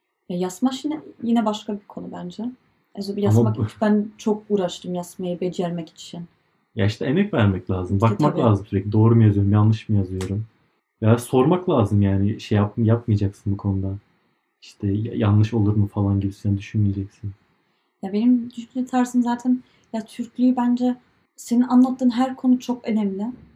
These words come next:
Speaker 1: İçinde olmalı tabii ki. Milli değerler, dil olsun, ya kültür amaçlı işte yemek de olsa. Bence ama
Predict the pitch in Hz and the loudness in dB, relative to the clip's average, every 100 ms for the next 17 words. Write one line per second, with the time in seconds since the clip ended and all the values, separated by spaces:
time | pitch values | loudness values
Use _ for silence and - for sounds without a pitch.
0 | _ 233 - 220 208 208 208 214 214 226 | _ -6 -2 0 0 0 0 0 -4 -6
1 | 214 196 - 202 226 208 208 202 202 190 | -8 -8 -8 -8 -2 4 4 4 0 -4
2 | 185 185 185 185 _ 208 202 202 190 180 | -4 -6 -8 -12 _ 0 0 0 -6 -8
3 | - - 185 190 202 _ _ _ - 208 | -14 -12 -10 -10 -16 _ _ _ -6 -6
4 | 208 233 214 240 226 208 208 - 214 208 | -4 -6 -4 -6 -2 -2 -2 -4 -12 -10
5 | - 220 240 254 254 196 175 - - 214 | -4 4 6 4 2 -6 -6 -10 -10 -10
6 | - _ _ _ _ _ - 233 254 311 | -10 _ _ _ _ _ -8 -2 -2 -2
7 | 277 277 277 | -4 -4 -6